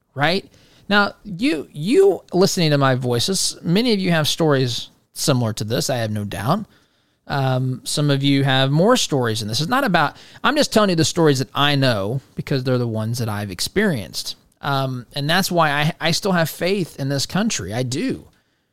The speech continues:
Because there's common, there is common ground amongst average, everyday Americans. There just, there just is. And if America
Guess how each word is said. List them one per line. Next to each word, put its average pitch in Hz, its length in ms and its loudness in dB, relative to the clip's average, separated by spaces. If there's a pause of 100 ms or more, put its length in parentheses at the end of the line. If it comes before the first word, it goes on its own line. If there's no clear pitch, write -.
(180)
Because 170 300 0
there's 156 200 0
common, 156 560 0 (160)
there 175 140 2
is 254 160 0
common 123 360 -2
ground 95 460 -8 (540)
amongst 143 480 2
average, 127 680 -2 (640)
everyday 127 720 2 (420)
Americans. 143 720 -2
There 143 120 4
just, 165 420 0
there 151 140 2
just 156 300 -2
is. 117 540 -2 (420)
And 175 160 2
if 165 100 0
America 180 640 2